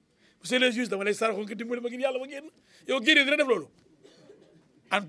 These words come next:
que guerrier, guerrier day, day nangu affaire bi. Guerrier danaan lu man daal maa ngi toog di déglu. Waaye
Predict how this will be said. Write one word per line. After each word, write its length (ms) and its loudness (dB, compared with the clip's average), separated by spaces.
que 60 -
guerrier, 300 10
guerrier 520 8
day, 200 0
day 180 2
nangu 180 6
affaire 260 4
bi. 140 -12
Guerrier 380 8
danaan 240 -4
lu 80 -10
man 140 -8
daal 160 2
maa 120 2
ngi 80 0
toog 140 2
di 60 -10
déglu. 200 -6
Waaye 340 -2